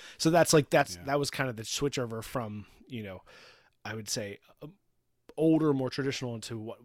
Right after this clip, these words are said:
Speaker 1: is modern painting, that kind of impressionist time frame, you know, where it switched over. Um, and then, but now you get to a point where there are still people who will do, like, a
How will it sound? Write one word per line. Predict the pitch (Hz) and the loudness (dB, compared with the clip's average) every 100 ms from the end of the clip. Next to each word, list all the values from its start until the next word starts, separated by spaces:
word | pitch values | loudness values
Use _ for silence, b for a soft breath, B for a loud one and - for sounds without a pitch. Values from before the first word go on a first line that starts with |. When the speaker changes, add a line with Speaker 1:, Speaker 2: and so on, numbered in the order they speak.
| 120 | -14
Speaker 1:
is | 113 | -10
modern | 117 107 107 107 | -6 -6 -8 -12
painting, | 107 117 98 98 | -12 -12 -10 -6
that | 98 - | -4 -4
kind | 113 104 | -4 -2
of | |
impressionist | 101 98 - 110 - 104 95 - | -4 -4 -2 0 0 0 -2 -2
time | 113 101 98 | -2 -2 -6
frame, | - 85 95 | -8 -8 -8
you | 98 | -6
know, | 95 | -4
where | 98 92 | -2 -2
it | 95 | 0
switched | - 113 - | 0 2 0
over. | 104 98 - - - B B B - | 0 -2 -6 -12 -14 B B B -6
Um, | 95 87 87 - B B | -4 -4 -8 -12 B B
and | 147 156 | 8 10
then, | 147 | 10
but | 143 | 6
now | 143 147 | 0 2
you | 139 | 2
get | 131 120 | 2 -2
to | - 123 | -2 -2
a | |
point | 117 127 120 | -2 -4 -4
where | 135 110 | -4 -4
there | 113 147 | 0 0
are | 117 | 2
still | - 196 160 | 0 0 0
people | - 185 123 107 | -2 -2 -2 0
who | 123 117 | 2 2
will | 117 | 0
do, | 107 135 | 0 0
like, | 120 104 | 0 -4
a | 110 | -8